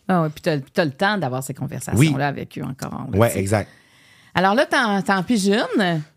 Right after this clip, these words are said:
Speaker 2: Oh mon Dieu, la mauve.
Speaker 1: La mauve.
Speaker 2: L'éclairage.
Speaker 1: <laughs> La question, oui, oui, oui. C'est bien important dans notre décor.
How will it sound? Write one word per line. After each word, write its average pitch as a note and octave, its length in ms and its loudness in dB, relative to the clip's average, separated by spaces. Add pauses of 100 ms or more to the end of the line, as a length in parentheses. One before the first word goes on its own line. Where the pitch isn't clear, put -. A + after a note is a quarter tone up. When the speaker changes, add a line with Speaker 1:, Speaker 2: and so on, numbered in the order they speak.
(200)
Speaker 2:
Oh B2+ 60 4
mon B2 240 4
Dieu, B2 120 2
la B2 140 2
mauve. B2 480 -2 (460)
Speaker 1:
La G3 200 4
mauve. A3 640 0 (340)
Speaker 2:
L'éclairage. D3 680 4 (100)
Speaker 1:
<laughs> C4+ 140 -6
La C4 100 0
question, C#4 300 0 (120)
oui, D#4 120 2
oui, E4 180 -2
oui. F#4 100 0 (160)
C'est C4+ 180 0
bien C4+ 260 0
important B3+ 480 0
dans G3 120 2
notre G3 200 -2
décor. G3+ 420 -2